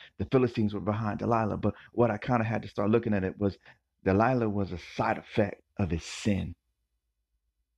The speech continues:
See, because whatever was going on in the spirit, Samson was fulfilling it in the flesh. See, because it started from that one moment of not walking in integrity.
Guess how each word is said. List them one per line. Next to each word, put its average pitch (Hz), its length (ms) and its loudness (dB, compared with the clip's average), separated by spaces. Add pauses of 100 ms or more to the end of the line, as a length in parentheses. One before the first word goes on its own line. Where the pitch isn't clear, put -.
(800)
See, 127 140 2
because 110 300 0
whatever 135 320 2
was 123 200 -4
going 120 340 0
on 113 220 -4
in 98 80 -2
the - 60 -6
spirit, - 540 0
Samson 110 680 0 (520)
was 101 160 -4
fulfilling 117 540 0
it 98 160 -4
in 98 100 -4
the 87 80 -10
flesh. - 760 -8 (1400)
See, 127 140 2
because 117 380 2
it 110 80 0
started 127 320 -8
from 120 140 0
that 107 260 -2
one 143 220 2
moment 131 340 0
of 107 100 -4
not 110 240 -2
walking 110 360 0
in 92 80 0
integrity. - 800 -4